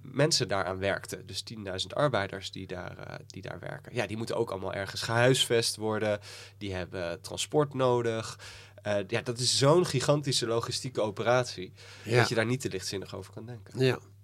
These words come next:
Speaker 2: ja. Ik bedenk me nu ineens, het echte horrorscenario is dat ze al vijf jaar aan het bouwen zijn en dat er dan ergens een kernramp gebeurt.
Speaker 1: Dat, dat is niet geheel uitgesloten
Speaker 2: Ja.
Speaker 1: natuurlijk, dat dat zou gebeuren.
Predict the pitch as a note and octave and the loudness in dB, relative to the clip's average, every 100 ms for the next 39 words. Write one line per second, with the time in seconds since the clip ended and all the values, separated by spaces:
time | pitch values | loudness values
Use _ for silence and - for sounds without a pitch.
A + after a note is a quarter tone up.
0 | - A#2+ A2 - - - - A#2+ A#2+ - | -12 -8 -8 -10 -18 -16 -10 -4 -2 0
1 | A2 A#2+ B2 A#2 - - A#2 - G2+ G#2 | 0 2 4 4 0 0 -2 0 0 2
2 | A#2 C3 - C3+ D3 C#3 B2+ C3+ B2 - | 4 4 4 4 6 6 4 2 2 2
3 | A#2+ - B2 A2+ B2+ B2 G#2+ A2+ G#2+ A#2 | 2 0 -2 0 2 2 0 -2 -2 2
4 | C3 C3+ B2+ C3+ B2 A#2 A2+ B2 B2 D#3 | 2 2 2 2 2 0 -2 0 2 2
5 | C#3 C#3 B2 B2+ C3 G#2+ - G2 F#2+ F#2+ | 2 0 0 0 -2 -4 -6 -8 -10 -12
6 | - G2 F2+ - - - - - - - | -12 -10 -10 -12 -16 -20 -20 -20 -18 -8
7 | - C#3+ C#3+ G#2 G#2 C3 B2+ - A2 - | 4 4 4 -10 0 4 4 4 6 6
8 | - A#2 C#3 A#2 G2+ G2 F#2+ F2+ G2+ F3 | 4 2 2 2 2 4 4 2 2 0
9 | - - G#3 F3 C3+ A2+ - G#2+ F#2+ F#2 | -2 0 2 2 2 0 -2 -4 -4 -4
10 | G#2 - G2+ - G2 - F#2+ G2+ G2 F#2+ | -6 -2 -4 -2 -4 -4 -10 -8 -8 -10